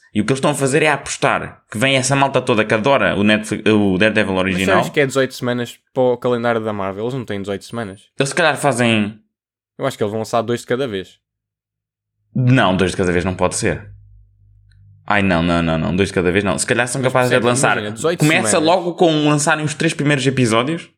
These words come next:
Speaker 2: Sim.
Speaker 1: e depois vão lançando um.
Speaker 2: Não, não pode ser. Olha lá, eles têm dezoito semanas. Eles, eles anunciaram para dois mil e vinte e três.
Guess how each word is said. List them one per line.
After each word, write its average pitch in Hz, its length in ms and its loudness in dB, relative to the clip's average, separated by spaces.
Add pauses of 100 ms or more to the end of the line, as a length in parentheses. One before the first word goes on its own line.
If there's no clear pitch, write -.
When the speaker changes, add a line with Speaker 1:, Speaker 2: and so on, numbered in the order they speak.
(140)
Speaker 2:
Sim. - 220 -6
Speaker 1:
e - 20 0
depois 117 220 0
vão 120 140 2
lançando 113 340 0
um. 90 160 -2 (280)
Speaker 2:
Não, 113 300 0
não 127 140 0
pode 101 220 -2
ser. 101 100 -4
Olha 123 140 4
lá, 113 120 4
eles 135 160 2
têm 104 220 0
dezoito 139 260 0
semanas. 113 520 -4 (100)
Eles, 147 220 2
eles 160 160 2
anunciaram 151 400 2
para 120 140 2
dois 127 160 4
mil 143 180 4
e 139 60 4
vinte 131 200 0
e 113 60 0
três. 107 380 -2